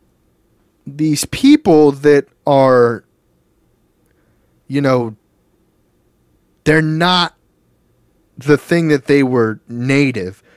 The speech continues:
They're not the thing that they were born as or they came into this world as. But they, it's weird, the,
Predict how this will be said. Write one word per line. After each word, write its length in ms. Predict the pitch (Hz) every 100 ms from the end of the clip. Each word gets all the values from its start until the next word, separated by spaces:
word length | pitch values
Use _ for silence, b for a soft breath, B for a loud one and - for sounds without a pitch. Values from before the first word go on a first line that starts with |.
| b b b _ _ _ _ _ _ _ _ _ _ -
They're 180 | 135 131
not 380 | 131 139 147 -
the 80 | 127
thing 220 | 143 139
that 140 | 123
they 120 | 127
were 240 | 120 113 104
born 580 | 107 - 131 160 180 131
as 360 | 101 98 - -
or 220 | 117 110
they 180 | 107 107
came 320 | - 143 143
into 200 | 127 120
this 240 | 107 101
world 500 | 107 113 160 170 120
as. 580 | 95 98 90 87 - - _ _ _ _ _ _ _ _ _ _ _ _ _ _ _ _
But 160 | 143 143
they, 120 | 160 151 160 151 135 143 _ _ _
it's 920 | - _ - - - - 170 160 -
weird, 600 | 143 247 294 175 135 - _
the, 600 | 123 131 139 143 135